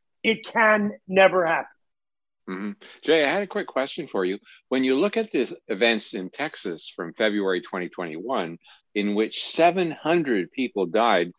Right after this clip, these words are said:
Speaker 2: because wind power, which was providing most of the power for the state, failed. And then, of course, they had the extreme cold period.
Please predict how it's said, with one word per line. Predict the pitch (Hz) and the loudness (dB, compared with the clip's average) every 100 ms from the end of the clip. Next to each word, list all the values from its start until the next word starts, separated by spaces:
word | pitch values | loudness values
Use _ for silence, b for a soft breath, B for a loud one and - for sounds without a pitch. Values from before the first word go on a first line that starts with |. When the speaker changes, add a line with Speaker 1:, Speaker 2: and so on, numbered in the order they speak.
| B B B - | B B B -4
Speaker 2:
because | 120 139 104 | 2 2 4
wind | 113 190 220 | 4 6 4
power, | 143 90 85 104 | 2 2 2 2
which | 98 - 98 104 - | 0 -4 -8 -10 -10
was | 104 95 | -10 -10
providing | - 98 98 95 90 | -6 0 2 2 0
most | 95 104 110 | -4 -4 -6
of | |
the | 90 | -4
power | 92 90 | -2 -2
for | 85 | -2
the | 82 | -8
state, | 80 - 90 87 | -10 -2 -2 -2
failed. | - - 139 120 90 95 - b b b - | -8 0 2 4 2 -2 -8 b b b -8
And | 98 | -2
then, | 101 | 0
of | 101 | 0
course, | - 101 - | 0 0 2
they | 101 | 0
had | 92 95 | 2 0
the | 92 | 0
extreme | 90 - 95 78 | -4 -4 -6 -6
cold | - 123 117 - | 0 4 4 2
period. | 98 92 90 | -2 0 -2